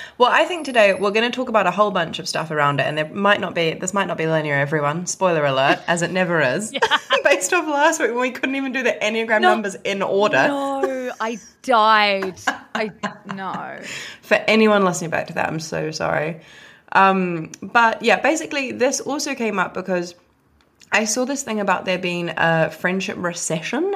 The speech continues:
Speaker 1: at the moment, which, have you heard about this, Luce?
Speaker 2: Um, I think, like,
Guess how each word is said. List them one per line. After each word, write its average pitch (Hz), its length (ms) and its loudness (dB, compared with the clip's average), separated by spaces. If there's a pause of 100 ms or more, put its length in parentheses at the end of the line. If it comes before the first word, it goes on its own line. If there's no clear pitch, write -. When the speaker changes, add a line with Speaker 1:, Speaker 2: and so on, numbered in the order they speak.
Speaker 1:
at 254 200 -2
the 226 80 -4
moment, 269 340 -2
which, 285 200 -4
have 240 120 -2
you 339 100 2
heard 247 220 2
about 226 220 2
this, 247 180 -4
Luce? 381 320 -6
Speaker 2:
Um, 262 380 4 (100)
I 262 80 4
think, 370 320 -6 (220)
like, 277 280 -2